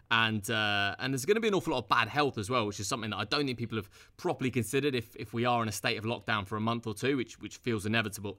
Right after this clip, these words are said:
at this point. Um, so, and we've got a little segment here from, uh, a friend of mine, and, uh, he's called Freddie. He's, he'll introduce himself. And Freddie's just, he's a personal trainer, and he's, he's a really good guy, Freddie.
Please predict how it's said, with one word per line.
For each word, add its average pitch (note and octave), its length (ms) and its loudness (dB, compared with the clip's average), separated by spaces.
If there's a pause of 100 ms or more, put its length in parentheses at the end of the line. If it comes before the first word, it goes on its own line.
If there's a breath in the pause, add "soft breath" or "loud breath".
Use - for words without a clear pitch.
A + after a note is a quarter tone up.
at A#2+ 160 4
this G2 140 -12
point. D#3 400 -4 (500 soft breath)
Um, C#3 400 0 (240)
so, F#3 320 6 (840)
and C3+ 80 -4
we've D3+ 120 4
got A#3 180 4
a - 20 2
little F#3+ 220 4
segment C3+ 360 2
here B2+ 200 2
from, A#2 420 0
uh, A2 380 0
a A#2+ 60 -4
friend G#3 280 4
of F#3+ 60 2
mine, E3+ 460 4
and, B2 400 0
uh, A2+ 180 0
he's A2 160 -4
called A#2+ 180 -4
Freddie. E3+ 520 2 (260 loud breath)
He's, A#2+ 640 0
he'll B2 160 -4
introduce D3+ 400 0
himself. B2 400 0
And B2 100 -4
Freddie's A3 280 0
just, - 340 -4
he's A#2+ 160 -4
a A#2 60 -4
personal G3 380 0
trainer, C#3 460 0
and B2+ 120 -2
he's, A#2+ 280 -4
he's A#2 120 -6
a C3 100 0
really D3 300 8
good B2+ 220 4
guy, C3 200 8
Freddie. A#2+ 400 2